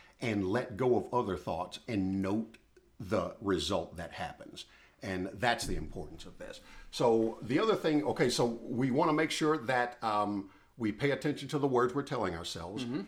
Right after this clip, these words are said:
Speaker 1: Uh, we wanna replace any negative self-talk with something positive, which is easy to do, uh,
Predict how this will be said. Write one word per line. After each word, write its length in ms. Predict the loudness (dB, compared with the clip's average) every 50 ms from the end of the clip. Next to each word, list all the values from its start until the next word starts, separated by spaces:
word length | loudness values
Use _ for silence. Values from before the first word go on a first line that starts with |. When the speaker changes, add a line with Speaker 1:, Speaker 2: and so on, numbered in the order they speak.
| -8 -6 -2
Speaker 1:
Uh, 100 | 0 2
we 140 | 4 4
wanna 220 | 4 6 6 4 4
replace 400 | 4 2 2 2 0 0 0 0
any 180 | 0 0 2
negative 380 | 2 2 2 2 2 0 0 0
self-talk 560 | -2 -2 -2 -2 -4 -4 -2 -2 -2 -2 -2
with 100 | -4 -4
something 320 | -2 -4 -4 -4 -4 -4 -4
positive, 480 | -4 -2 -2 -2 0 0 0 -2 0
which 200 | 0 -2 0 0
is 160 | -2 -4 -4
easy 300 | -6 -8 -6 -4 -4 -4 -2
to 100 | -2 -2
do, 360 | -2 -4 -4 -4 -6 -8 -10 -14 -20 -20 -20 -20 -16 -8
uh, 260 | -4 0 0 0 0